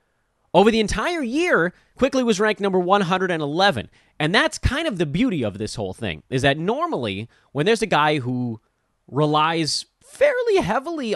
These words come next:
on volume scoring to float his value, that's a guy that gets overdrafted in fantasy leagues. But there's actually a very real scenario here where people saw the entire season, the full body of work, and said,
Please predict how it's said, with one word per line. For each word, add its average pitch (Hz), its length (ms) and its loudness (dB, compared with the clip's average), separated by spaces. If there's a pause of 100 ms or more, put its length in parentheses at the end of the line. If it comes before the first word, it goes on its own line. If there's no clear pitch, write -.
on 165 320 -2
volume 175 760 0
scoring 139 680 -4
to 120 140 -6
float 147 340 -2
his 110 100 -6
value, 135 540 -2 (340)
that's 233 220 2
a 226 40 0
guy 151 280 0
that 131 240 -4
gets 120 200 -6 (160)
overdrafted 139 840 -2 (180)
in 123 160 -6
fantasy 98 400 -8
leagues. - 340 -16 (380)
But 143 80 -8
there's 294 200 0
actually 339 400 0
a 214 60 4
very 226 400 0
real 208 420 -4
scenario 185 680 0
here 98 380 -2 (320)
where 170 160 4
people 220 380 0
saw 185 480 0
the 165 160 -4
entire 160 540 -4
season, 113 500 -8
the 113 80 -4
full 180 560 2
body 123 320 2
of 98 140 -6
work, 85 400 -10 (360)
and 139 220 0
said, 123 420 -2